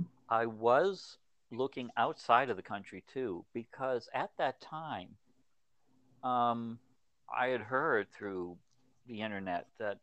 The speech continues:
Thailand was a very popular place for, uh, transgendered individuals to go to have the surgery. And there was, like, two or three considered top surgeons with the surgery located in Thailand.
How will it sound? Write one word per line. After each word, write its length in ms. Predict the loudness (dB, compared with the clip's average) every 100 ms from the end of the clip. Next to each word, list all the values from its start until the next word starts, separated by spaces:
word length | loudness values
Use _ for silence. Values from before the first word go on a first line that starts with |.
| -10
Thailand 520 | -8 -6 -4 -4 -4
was 200 | -6 -8
a 60 | -6
very 360 | -2 -2 -2
popular 480 | -4 -6 -6 -6 -10
place 580 | -8 -2 -2 -2 -10 -20 -20 _ _ _ _ -20 -18 -4
for, 420 | 0 4 2 0 -6 -18 -4
uh, 260 | 0 0 -2 _ -10
transgendered 720 | -6 -6 -6 -6 -6 -6 -6
individuals 640 | -6 -8 -6 -6 -6 -10 -10
to 80 | -6
go 320 | -4 -2 10 10 10 4
to 60 | -8
have 240 | -2 -2 -4
the 60 |
surgery. 580 | -8 -6 -6 -8 -12 -14 -2 2
And 180 | 6
there 120 | 6 6
was, 180 | 4
like, 240 | 2 2 0
two 180 | -4 -4
or 60 |
three 340 | -2 -4 -2 -2 -6 _ _ _ _
considered 460 | -12 -8 -4 -4 -4
top 260 | -4 -4
surgeons 640 | -4 0 0 -2 -6 -10 -12 -20 _ _ _ _ _ _
with 240 | 0 0 2
the 120 | -4
surgery 640 | -2 -4 -4 -4 -6 -8 _ _ _ 0
located 540 | 2 2 -2 -2 -6
in 60 | -6
Thailand. 560 | -4 -4 -6 -8 -12